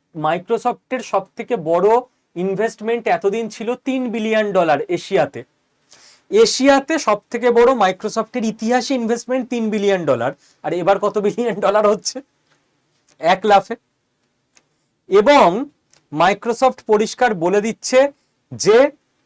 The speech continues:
স্কিলের যে কমিটমেন্ট, সেটা Microsoft দু হাজার তিরিশের মধ্যে ইন্ডিয়াতে করে দেবে কুড়ি মিলিয়ন। তার মানে দু কোটি মানুষকে Microsoft স্কিলড করতে চাইছে দু হাজার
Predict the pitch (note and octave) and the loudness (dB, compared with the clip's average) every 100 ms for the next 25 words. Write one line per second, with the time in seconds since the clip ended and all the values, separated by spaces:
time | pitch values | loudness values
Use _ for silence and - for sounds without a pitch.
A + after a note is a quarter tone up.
0 | _ _ _ _ - - - - C#4 C#4+ | _ _ _ _ -20 -20 -10 2 4 4
1 | D4 D4+ A3 C#4 C#4 A#3 B3 C4+ A#3 A#3 | 4 2 2 -2 2 0 0 -2 -2 -2
2 | F3 - G#3+ B3 B3+ B3 F3 F#3 A3+ A3 | -4 -6 -2 2 4 4 0 -4 -6 -4
3 | A#3+ F#3 E3 G3 G3 G#3+ - G3 F#3 G#3+ | -4 -2 0 2 2 -2 -4 -10 -6 -6
4 | G#3+ G3 G#3 G3 G3 G3 G#3 G3 F#3+ G3 | -6 -6 -6 -4 -2 -2 -4 -4 -2 -2
5 | G#3 - A#3 A#3 A#3 A3 G3+ A3+ C#4 C4+ | -4 -8 -10 -6 -4 -6 -6 0 2 4
6 | A3+ D3+ A2+ C3+ - _ _ _ _ _ | 2 0 -2 -10 -20 _ _ _ _ _
7 | _ _ _ _ - F3+ F#3+ G#3+ A3 D#3 | _ _ _ _ 0 4 4 2 -2 -2
8 | D3+ B3 - B3+ C4+ A#3 G#3+ G#3+ - A#3+ | -4 -2 0 0 0 0 0 -2 -4 -2
9 | G#3 F3+ F3+ F#3 G#3 F#3+ - - - D4+ | 0 0 -2 -2 -2 -4 -8 -8 0 4
10 | C#4+ - - G3+ G3 F#3+ F3 E3 F3+ E3 | 4 2 2 2 2 -2 -2 -2 -4 -2
11 | E3 F3 | -2 -4